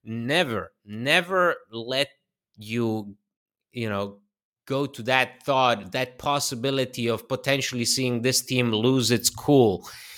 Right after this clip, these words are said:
and, uh, and drop points tonight. So that's,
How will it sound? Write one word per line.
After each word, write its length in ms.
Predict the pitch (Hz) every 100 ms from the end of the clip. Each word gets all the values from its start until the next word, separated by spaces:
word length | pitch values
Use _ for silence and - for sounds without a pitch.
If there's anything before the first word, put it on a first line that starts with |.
| -
and, 300 | 117 117 117
uh, 380 | 113 110 107 107 104
and 200 | 107 101
drop 400 | 131 131 - _ _ _ _ _
points 440 | - 151 113 101 -
tonight. 380 | 98 90 82 -
So 240 | - 127
that's, 760 | 101 143 190 208 - - -